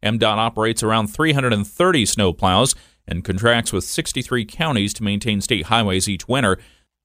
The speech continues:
The Paint the Plow program will initially involve M dot plows, but the agency will also work with county and road commissions and departments to expand the program.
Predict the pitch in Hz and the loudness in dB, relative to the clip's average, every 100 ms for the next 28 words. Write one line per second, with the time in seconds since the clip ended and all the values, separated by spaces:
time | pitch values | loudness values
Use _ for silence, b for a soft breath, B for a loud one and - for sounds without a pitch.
0 | _ - - 117 113 107 127 127 107 - | _ -20 -4 -2 -2 -4 2 4 4 2
1 | 147 131 139 135 120 127 123 139 - 139 | 0 2 2 2 2 2 2 0 0 2
2 | 131 127 113 110 127 127 120 - 156 156 | 4 4 2 4 4 2 -2 -6 -6 0
3 | 120 104 - - 104 104 117 117 113 107 | 0 0 -4 -2 0 0 0 -2 0 0
4 | 113 113 120 110 113 143 151 113 123 143 | 0 0 0 2 4 4 4 4 4 2
5 | - 113 - - 143 147 123 95 120 208 | 0 -2 -2 -4 -2 0 -2 0 2 2
6 | 139 101 85 - 92 - - 92 95 - | 0 -2 -2 -4 -4 -6 -4 -4 -2 -2
7 | - 139 98 - - _ - 127 - 139 | -2 0 0 0 -4 _ -8 -6 0 0
8 | 90 82 101 90 82 67 50 | 0 0 0 0 0 -4 -8